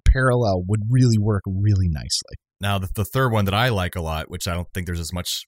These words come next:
Speaker 2: grounds for, but it's fun, is that it's the Hound. Because
Speaker 1: Okay.
Speaker 2: born from fire, like, when he was a c-, child, he got burnt in the fire. I
Speaker 1: Yeah.
Speaker 2: forgot all the reasons they put all the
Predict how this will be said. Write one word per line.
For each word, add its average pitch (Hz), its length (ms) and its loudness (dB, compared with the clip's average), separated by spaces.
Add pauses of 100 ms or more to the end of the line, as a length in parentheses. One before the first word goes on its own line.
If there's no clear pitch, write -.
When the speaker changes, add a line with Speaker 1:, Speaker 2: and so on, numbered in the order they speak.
(220)
Speaker 2:
grounds 101 400 -2
for, 110 300 -2
but 98 140 -2
it's - 140 -8
fun, 98 380 -2
is 85 480 -6
that 85 200 -6 (120)
it's - 140 -10
the 82 100 -10
Hound. 80 460 -6 (1600)
Because 135 340 0
Speaker 1:
Okay. 135 320 2
Speaker 2:
born 110 320 0
from 107 200 -2
fire, 104 580 2
like, 92 160 -4
when 95 80 0
he 90 40 0
was 90 160 -2
a 92 60 -8 (160)
c-, - 160 -10
child, 101 480 0
he 98 80 -4
got 90 200 -2
burnt 98 220 -2
in 104 60 -6
the 95 60 -2
fire. 95 560 0 (380)
I - 80 -6
Speaker 1:
Yeah. 104 80 -2
Speaker 2:
forgot 147 220 0
all 127 220 0
the 120 80 2
reasons 117 260 0
they 107 80 0
put 107 220 -4
all 101 140 -2
the 95 120 0